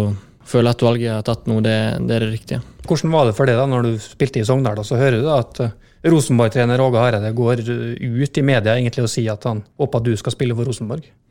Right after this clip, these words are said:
Speaker 1: Ja, det blir jo selvsagt smigrende når en så stor, en sånn person med sånt status, eh, går ut i aviser og sier det. Det blir jo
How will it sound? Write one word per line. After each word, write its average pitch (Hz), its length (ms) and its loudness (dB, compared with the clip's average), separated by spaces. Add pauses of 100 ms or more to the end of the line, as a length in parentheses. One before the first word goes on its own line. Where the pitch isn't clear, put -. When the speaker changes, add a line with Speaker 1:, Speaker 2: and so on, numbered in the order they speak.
Speaker 1:
Ja, - 80 0
det 120 140 4
blir 147 160 4
jo 156 80 0
selvsagt 131 340 -2
smigrende 139 400 0
når 135 140 2
en 127 100 0
så 139 160 0 (400)
stor, 127 560 0 (480)
en 117 160 0
sånn 120 320 2
person 120 420 2
med 113 140 0
sånt 117 400 -2
status, - 920 -4 (140)
eh, 117 480 0
går 117 160 -2
ut 131 160 -4
i 143 80 4
aviser 123 400 -2
og 113 160 -6
sier 117 240 -4
det. 110 160 -4
Det 127 80 -6
blir 110 160 -4
jo 120 80 -6